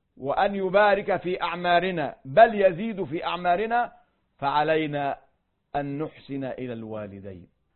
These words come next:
يقول صلى الله عليه وسلم في الحديث الصحيح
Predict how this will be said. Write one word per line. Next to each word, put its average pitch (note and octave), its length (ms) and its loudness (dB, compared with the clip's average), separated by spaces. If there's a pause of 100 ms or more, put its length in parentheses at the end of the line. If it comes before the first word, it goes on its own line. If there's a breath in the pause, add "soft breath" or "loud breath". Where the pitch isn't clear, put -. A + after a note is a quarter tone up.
(480)
يقول E3+ 420 -4
صلى E3 260 -2
الله E3 400 2
عليه D#3 360 -2
وسلم D3 500 -6
في A#2 100 -14
الحديث C3 400 -8
الصحيح C#3 500 -14